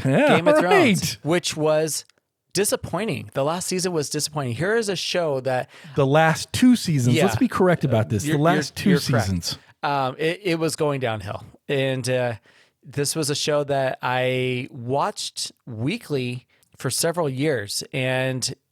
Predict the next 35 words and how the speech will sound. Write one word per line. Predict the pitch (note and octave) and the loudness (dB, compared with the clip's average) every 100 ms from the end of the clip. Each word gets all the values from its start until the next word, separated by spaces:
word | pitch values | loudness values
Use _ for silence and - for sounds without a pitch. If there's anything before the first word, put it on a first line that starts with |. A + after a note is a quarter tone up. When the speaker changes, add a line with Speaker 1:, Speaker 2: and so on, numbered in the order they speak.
| - | -4
Speaker 2:
I've | C3 | -4
seen | - C#3 B2+ | -4 -2 -2
every | B2+ D3 | 0 -2
episode, | D3 C#3+ - D#3 E3 E3 - | -2 -2 -2 0 -2 -4 -8
and | C3 B2+ B2+ A#2 _ _ _ _ _ _ _ _ _ _ - | -4 -2 -2 -6 _ _ _ _ _ _ _ _ _ _ -6
I | |
just, | C3 C#3 - - - _ _ _ - | -4 -2 -4 -6 -10 _ _ _ -6
the | C3 | -2
last | C3 C#3 D3+ | -2 -2 -4
episode | C3+ - C#3 | -4 -4 -4
came, | - D3+ D3+ - | -4 -4 -4 -4
and | C3 | -2
I'm | C3+ C3 | -2 -2
just | - | -2
like, | C#3+ B2 - _ _ _ - | -2 -2 -8 _ _ _ -6
I, | C#3 F#3+ | -4 -2
I | F3 | -2
felt | F3+ G3 | 0 0
like | D#3+ D#3 | 0 0
it | |
was | C#3+ B2 | -2 -2
a | |
waste | A#2 B2+ B2+ G#2 | -2 -2 -2 -4
of | |
<laughs> | |
fucking | - - - B2+ | -6 -10 -8 -6
time. | - A#2 G2 _ _ _ _ | -4 -6 -8 _ _ _ _
I | C3 | -6
was | |
like, | C3 D#3 | -4 -4
"Oh | D#3 | -4
my | E3+ B2+ | -2 -4
God." | A2+ B2+ A2 G2 - | -2 -2 -2 -6 -4
And | D#3 C#3+ - - - | -2 -2 -8 -16 -4
it, | F3 E3+ | -2 -2